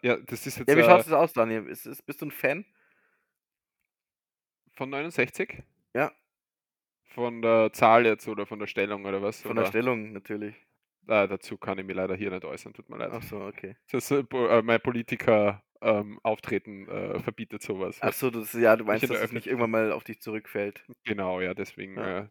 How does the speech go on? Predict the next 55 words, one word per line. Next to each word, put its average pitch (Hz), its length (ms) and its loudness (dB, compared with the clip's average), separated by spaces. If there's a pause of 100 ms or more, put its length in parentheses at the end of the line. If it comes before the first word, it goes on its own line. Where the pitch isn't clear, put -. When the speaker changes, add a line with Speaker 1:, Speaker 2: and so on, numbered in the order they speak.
Speaker 1:
tut 110 140 -18
mir 107 80 -4
leid, 95 240 -4
äh, 92 340 -8 (120)
ich - 80 -16
kann 127 160 0
mich 127 100 -6
nicht 135 160 0
erinnern, 120 380 6
sagt - 240 -2
man 95 80 -8
in 92 40 -18
Deutschland 101 360 8
dazu, - 160 12
oder? 175 260 10
Speaker 2:
<laughs> 165 380 10
Ja, - 20 6
genau. 135 460 4
Speaker 1:
<laughs> - 320 -4
Speaker 2:
Hast 127 140 -2
gut 170 160 2
aufgepasst. 147 640 6
Speaker 1:
Das, 139 80 -8 (100)
das - 240 8
ist, 143 240 -2
äh, 113 400 2 (640)
das 120 180 2
ist - 200 -8
mein 104 420 -2
Zugang 110 460 -2
zu - 120 -4
dem 104 180 -4
Thema. 107 260 -6 (220)
Es 120 140 0
tut 151 140 -8
mir 147 60 0
Speaker 2:
Hm. 127 80 0
Speaker 1:
aber 117 40 -2
voll 127 200 -4
leid, 135 200 4
ich 135 100 -4
hab 156 100 -2
mir 151 80 -4
jetzt, - 200 -8
äh, 120 320 2 (300)
also 123 160 -10
meine, 120 500 -2
meine 120 380 -6 (160)
Artikel - 480 -10
und - 100 -20
Fakten - 420 -10
sind 135 220 -16
jetzt - 240 -12
darauf 135 400 -6
nicht 139 380 -14